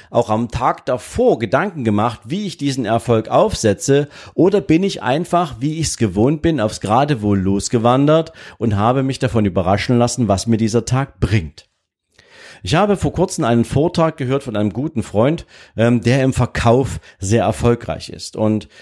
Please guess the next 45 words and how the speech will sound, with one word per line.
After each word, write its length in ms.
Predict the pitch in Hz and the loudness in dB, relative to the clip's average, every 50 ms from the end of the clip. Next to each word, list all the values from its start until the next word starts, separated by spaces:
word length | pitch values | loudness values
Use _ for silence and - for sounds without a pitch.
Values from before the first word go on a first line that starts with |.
| - _ - | -12 _ -2
er 120 | 131 160 | 0 0
hat 140 | 180 180 - | 0 0 -2
einmal 260 | 175 160 160 156 156 | -2 0 2 2 2
gesagt, 540 | 143 139 110 123 127 131 139 - - - - _ _ _ _ _ _ _ _ _ _ _ _ _ _ _ - 92 | 2 2 2 2 2 2 2 0 -4 -12 -18 _ _ _ _ _ _ _ _ _ _ _ _ _ _ _ -10 -4
wenn 220 | 101 123 185 214 | 0 0 0 2
du 80 | 190 185 | 2 2
einen 160 | 139 143 151 | 2 2 2
Verkäufer 540 | - - 147 - - 185 202 196 - 110 85 | 0 -2 -2 0 0 0 0 0 -4 -4 -4
hast 320 | 85 - - - - - _ _ _ | -6 -8 -10 -12 -14 -16 _ _ _
und 100 | 104 110 | -2 0
der 100 | 120 127 | 0 0
Verkäufer 460 | - 147 - - 170 202 202 - 151 | 0 -2 0 0 0 0 0 0 -2
ist 140 | 135 - - 147 | -2 0 0 0
heute 220 | 156 165 160 147 | 0 0 0 -2
erfolgreich, 840 | 123 147 - - - 160 170 165 - - - - - - - - - _ _ _ _ _ _ _ _ | -2 -2 -2 0 2 0 0 0 -4 -8 -10 -10 -12 -16 -18 -20 -20 _ _ _ _ _ _ _ _
dann 160 | - 113 113 | 0 2 2
macht 240 | 127 147 147 - - | 2 2 0 0 0
er 60 | 156 | 0
sich 180 | 127 143 135 135 | 0 0 -2 0
in 120 | 135 120 | 2 2
der 120 | 120 120 | 2 2
Regel 240 | 117 131 131 123 120 | 2 2 0 0 0
gar 160 | 107 120 135 | 0 0 0
keine 260 | 139 - 135 120 117 104 | 2 2 2 2 2 2
Gedanken 420 | 104 104 95 143 180 170 135 107 | 2 2 2 0 -2 -2 -2 0
darüber, 380 | 101 92 95 95 92 101 92 90 | 0 0 0 0 0 0 -2 0
wie 120 | 104 95 | 0 0
er 100 | 90 101 | 0 0
seinen 260 | 90 95 98 92 90 | 2 2 2 0 2
Erfolg 460 | 87 95 92 - - 101 95 98 - | 0 -2 -2 0 2 2 2 2 2
organisiert 600 | - 104 98 107 107 110 107 101 117 170 185 - - | 0 -2 0 2 2 2 2 2 2 0 0 0 -4
hat. 240 | 82 - - - _ _ _ _ - - - - | -10 -10 -12 -20 _ _ _ _ -20 -20 -8 -4
Er 140 | - 110 107 | -2 0 2
analysiert 640 | 127 156 160 156 147 139 117 113 180 226 220 175 | 2 4 4 4 4 2 2 2 0 0 0 2
ihn 160 | 107 107 95 | 0 0 2
nicht, 260 | 92 90 87 - - | 0 0 -2 -4 -4
er 120 | - 101 98 | 0 2 4
hält 280 | 101 113 131 165 170 | 4 4 4 2 0
ihn 240 | 180 180 190 202 185 | 0 0 2 2 0
an 180 | 127 104 101 95 | 0 -2 -2 -2
diesem 360 | 98 117 131 127 143 131 120 | -2 -2 -2 -2 -4 -4 -2
Tag, 320 | - 117 110 139 180 180 | 2 2 2 2 2 0
in 100 | - 113 | -2 -2
diesem 300 | 90 101 110 107 113 110 | 0 -2 -2 0 0 2
Moment 440 | 104 98 95 101 117 139 165 170 - | 2 2 4 2 2 2 0 -2 -4